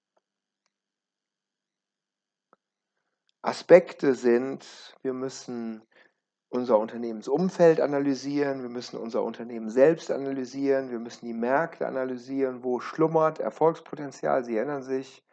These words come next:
Volksbar im, im Podcast zum Controlling-Zyklus.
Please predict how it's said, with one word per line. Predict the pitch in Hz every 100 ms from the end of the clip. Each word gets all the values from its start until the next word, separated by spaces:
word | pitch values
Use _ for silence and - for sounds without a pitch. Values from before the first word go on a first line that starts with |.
| - - _ _ _
Volksbar | - 139 135 - 123 120 - -
im, | 117 107 101
im | 104 107
Podcast | 139 135 - 123 117
zum | -
Controlling-Zyklus. | 123 117 - 147 139 - - 143 - - 64 - -